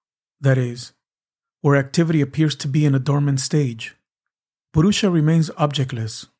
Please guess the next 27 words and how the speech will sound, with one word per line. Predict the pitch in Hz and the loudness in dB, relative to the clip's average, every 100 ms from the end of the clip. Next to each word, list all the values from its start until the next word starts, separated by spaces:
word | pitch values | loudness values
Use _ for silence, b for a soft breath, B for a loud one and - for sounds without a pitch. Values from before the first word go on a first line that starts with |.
| _ _ _ _ | _ _ _ _
or | 151 127 | -2 0
nirguna. | 127 127 131 147 117 110 _ _ _ _ _ _ _ _ _ - | 0 -2 0 0 0 -8 _ _ _ _ _ _ _ _ _ -4
This | 170 | -2
Prakriti | - 247 254 202 139 127 123 _ _ _ _ _ - | 0 -2 -2 -4 -4 -4 -8 _ _ _ _ _ -2
is | 139 147 | 0 2
also | 160 - 196 | 2 2 0
a | |
collection | 170 151 160 170 - 123 120 _ _ _ _ _ _ - | 0 0 0 -2 -2 -4 -6 _ _ _ _ _ _ -2
of | 139 | -2
three | 135 160 170 - | 0 0 0 0
immanent | 160 143 139 131 | 0 2 2 0
principles, | - 156 135 135 123 104 - - _ _ _ _ _ _ _ | 0 -2 -2 -6 -10 -14 -18 -20 _ _ _ _ _ _ _
the | 139 | -2
sentient, | 131 131 127 151 156 156 - _ | 0 0 -2 -2 -2 -2 -10 _
or | 120 | -6
sattva, | - 113 120 139 135 _ _ _ _ _ _ - | -4 -6 -4 -6 -6 _ _ _ _ _ _ -2
the | 139 | 2
mutative, | 135 151 160 - 160 160 - | 4 2 0 0 -2 -4 -4
or | 131 | -2
raja, | 123 123 127 143 147 _ _ _ _ _ _ _ | -2 -4 -2 -4 -4 _ _ _ _ _ _ _
the | - | -2
static, | 131 - 170 135 - - | 0 2 2 0 -4 -6
or | 139 | -4
tama. | 131 147 139 113 110 _ _ _ _ _ _ _ _ _ _ _ | 0 0 0 -4 -10 _ _ _ _ _ _ _ _ _ _ _
The | 151 | -2
sentient | - 196 220 226 - | 2 2 4 2 4
principle | 226 - 165 135 127 | 0 0 -4 -2 -4